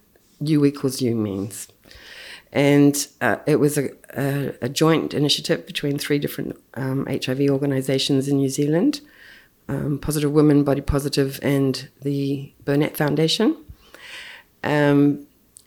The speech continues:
and we went to the P R company and told them about U equals U.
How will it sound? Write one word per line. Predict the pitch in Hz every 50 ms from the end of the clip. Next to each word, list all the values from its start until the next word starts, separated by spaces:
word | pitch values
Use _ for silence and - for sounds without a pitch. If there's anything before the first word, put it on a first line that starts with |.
| _
and | - 156 160 160 156 156 151 - - - _ _ _ _ _ _ _ _ _ _ _ _ _ _ _ _ _ _ _ _ _ - - _ _ _ _ _ _ _ _ _ _ _ _ _ _
we | - 165 170
went | 170 175 180 -
to | -
the | 151 160
P | - 170 151
R | 151 139 135
company | 139 - 165 156 160 - 185 196 226 226 - -
and | - 143 139 143 139 135 - - - _ - 113 - 131 - _
told | - 170 165 160 160
them | 165 165
about | 160 - 78 78 - -
U | - 160 160
equals | 156 147 151 - 165 160 165
U. | 175 - 285 277